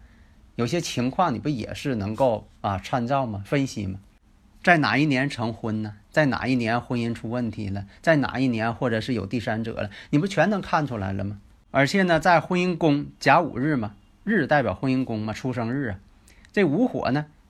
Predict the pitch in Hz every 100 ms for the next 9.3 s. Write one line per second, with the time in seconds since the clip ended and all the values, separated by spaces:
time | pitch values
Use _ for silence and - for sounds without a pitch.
0 | - 175 165 165 180 156 120 113 107 101
1 | 87 - - _ - _ - 220 220 214
2 | 180 175 190 - 214 214 208 185 160 -
3 | - _ _ _ - 220 175 151 160 151
4 | 143 131 135 - _ _ - - _ 180
5 | 247 160 123 156 107 156 233 208 - -
6 | - 127 156 214 285 196 117 101 - 143
7 | 107 101 104 98 139 123 123 104 131 117
8 | - 95 90 101 113 104 - - 104 98
9 | - -